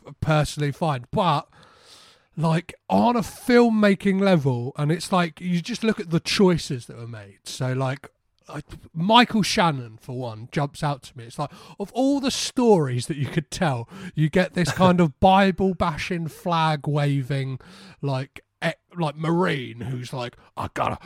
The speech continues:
I gotta get there. I gotta, I gotta save the boys." And it's like, of all, of all the stories you could have picked, like,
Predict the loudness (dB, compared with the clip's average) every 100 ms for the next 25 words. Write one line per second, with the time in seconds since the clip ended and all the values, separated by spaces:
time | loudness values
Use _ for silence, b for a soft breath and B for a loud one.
0 | -16 -14 -8 -8 -6 -6 -8 -8 -12 -12
1 | -14 -10 -8 -8 B B _ _ -16 -10
2 | -8 -6 -2 -2 -2 -2 -2 4 4 4
3 | 2 -4 -4 4 4 4 -2 -6 -4 -4
4 | -4 -10 -6 0 2 2 0 -6 -4 -2
5 | 0 -2 -6 -8 -8 -8 -8 -10